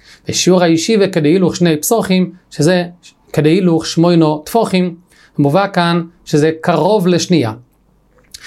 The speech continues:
מובא כאן מחלוקת, האם השהייה היא דווקא בישיבה,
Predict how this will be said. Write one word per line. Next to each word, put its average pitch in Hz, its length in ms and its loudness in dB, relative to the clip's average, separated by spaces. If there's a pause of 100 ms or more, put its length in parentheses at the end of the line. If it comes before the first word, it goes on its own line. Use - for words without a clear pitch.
(160)
מובא 202 240 2
כאן 196 120 2
מחלוקת, 170 560 0 (220)
האם 165 220 0
השהייה 160 360 0
היא 151 100 -2
דווקא 156 300 -2
בישיבה, 156 560 0